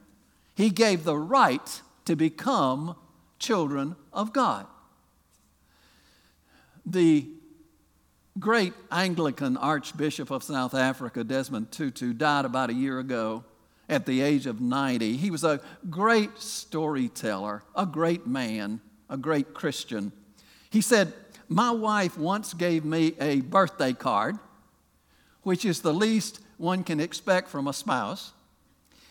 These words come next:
It said on the outside, 'We have a beautiful and unique relationship with each other.'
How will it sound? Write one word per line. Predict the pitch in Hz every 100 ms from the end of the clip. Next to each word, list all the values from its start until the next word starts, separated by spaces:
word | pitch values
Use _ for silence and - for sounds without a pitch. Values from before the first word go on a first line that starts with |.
| - - _ _ _ _ _ _
It | - 196
said | - 262 262
on | 247
the | 214
outside, | 214 226 - 131 110 120 - - _ _ _ _ _ _ _ - - -
'We | 180 262
have | 175 214 202
a | 175 156
beautiful | 123 185 240 226 220 185 196
and | 151 156
unique | 147 147 165 208 202
relationship | 139 147 156 196 165 143 - 160 156
with | 151 151
each | 151 180
other.' | 160 101